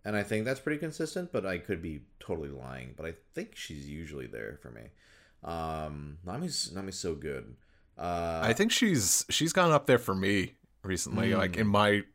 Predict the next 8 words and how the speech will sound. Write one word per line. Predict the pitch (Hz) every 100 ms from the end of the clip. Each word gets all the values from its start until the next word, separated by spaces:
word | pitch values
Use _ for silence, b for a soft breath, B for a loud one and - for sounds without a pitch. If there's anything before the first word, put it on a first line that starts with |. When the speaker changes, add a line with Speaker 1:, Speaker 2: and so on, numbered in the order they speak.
| -
Speaker 2:
in | 98
just | - 101 - - b b b b b -
off | 120
the | 117
top | 131 117
of |
my | 117 113
head, | 107 101 92